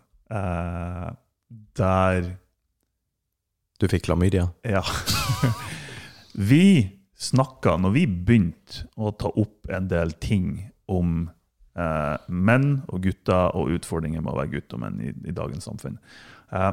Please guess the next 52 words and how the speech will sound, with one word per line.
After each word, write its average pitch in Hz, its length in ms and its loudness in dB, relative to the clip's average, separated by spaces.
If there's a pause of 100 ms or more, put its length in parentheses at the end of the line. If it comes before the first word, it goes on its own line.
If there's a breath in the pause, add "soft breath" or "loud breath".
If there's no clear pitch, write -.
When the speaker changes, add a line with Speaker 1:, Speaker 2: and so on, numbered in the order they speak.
Speaker 1:
det 110 220 2
var 139 140 6
egentlig 110 280 2
en 117 220 2
episode 95 520 -2
som 78 180 -8
startet - 920 -4
det, 73 100 -2
eller 101 160 0
vi 123 80 4
hadde 117 120 -4
to 135 140 2
episoder 85 320 -4
først. 143 300 -4 (280)
En 98 140 -2
med 87 120 -4
Hank, 123 260 -2 (220)
en 92 260 -2
med 82 380 -2
Dag, 82 240 -2
nei, 82 140 -4
ikke - 120 -14
Dag 73 140 -10
Sørås, - 320 -12
eh, 78 220 -8
han, 65 260 -8
eh, - 280 -10
Speaker 2:
Erlend 90 280 2
Osnes. - 180 -4
Speaker 1:
Erlend 90 240 2
Osnes. - 340 -6 (1400 loud breath)
Hadde - 200 -6
to 120 140 4
episoder 95 320 -2
med 90 100 0
dem, 151 220 4 (100)
eh, 95 380 0
og 110 160 -2
det 127 140 4 (240)
trigget 107 340 4
oss 80 160 -2
litt - 280 -2
til 85 200 -2
å 80 60 -6
snakke 92 340 -2
om 82 80 -6
det, 82 100 -2
bare 87 240 0
jeg 87 60 -4
og 90 80 -2
du 110 140 4
da. 92 160 -2